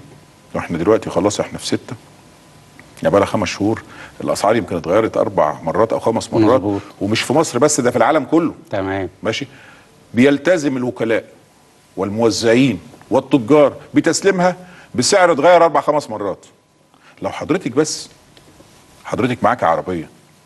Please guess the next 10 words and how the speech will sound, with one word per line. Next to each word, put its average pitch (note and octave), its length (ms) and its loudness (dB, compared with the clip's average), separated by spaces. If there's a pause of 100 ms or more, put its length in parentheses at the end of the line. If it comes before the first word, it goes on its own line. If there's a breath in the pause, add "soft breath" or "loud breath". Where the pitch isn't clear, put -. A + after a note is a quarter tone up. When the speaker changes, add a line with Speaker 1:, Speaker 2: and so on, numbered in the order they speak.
(680 loud breath)
Speaker 1:
وسعرها C3+ 440 4
زاد E3+ 200 2
أربع D3 220 2
خمس F3 340 0
مرات، C3 420 2
Speaker 2:
يعني C3 260 -2
الناس C3 180 0
Speaker 1:
وبتبيعها E3+ 400 2
Speaker 2:
ملتزمة. F3+ 200 2
Speaker 1:
النهاردة، E3 380 2